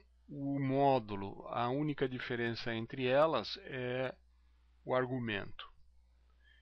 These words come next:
Então eu posso representá-las em, sobre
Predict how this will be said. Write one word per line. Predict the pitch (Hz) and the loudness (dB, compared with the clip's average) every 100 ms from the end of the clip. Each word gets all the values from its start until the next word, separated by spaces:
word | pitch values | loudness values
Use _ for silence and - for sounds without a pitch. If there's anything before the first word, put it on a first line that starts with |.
| _ 143 | _ -12
Então | - 208 | -6 -4
eu | 190 | -4
posso | - 160 147 - | 2 4 4 0
representá-las | 131 - 139 123 123 113 147 165 143 110 110 185 | -4 -2 -2 0 -2 0 4 6 6 2 -6 -14
em, | 196 143 139 135 135 - - - _ - | -8 -4 -2 -2 -4 -8 -18 -20 _ -10
sobre | - - 175 139 120 | -4 2 2 2 -2